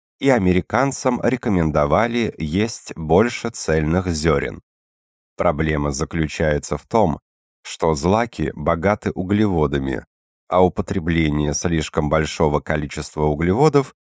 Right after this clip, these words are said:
быстро повышает уровень глюкозы в крови. Поскольку избыток глюкозы ядовит для клеток,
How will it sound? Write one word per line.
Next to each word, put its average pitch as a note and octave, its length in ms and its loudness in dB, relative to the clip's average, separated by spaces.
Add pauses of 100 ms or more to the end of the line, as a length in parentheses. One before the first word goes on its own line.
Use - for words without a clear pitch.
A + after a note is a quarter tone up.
(260)
быстро D3 440 -2
повышает A#2 760 0
уровень G2+ 480 2
глюкозы G#2+ 560 2
в - 80 -8
крови. C#2+ 460 -4 (720)
Поскольку E2+ 720 0
избыток E2+ 580 -2
глюкозы D#2 680 -2
ядовит D#2+ 640 -2
для C#2+ 200 -2
клеток, G2 560 -4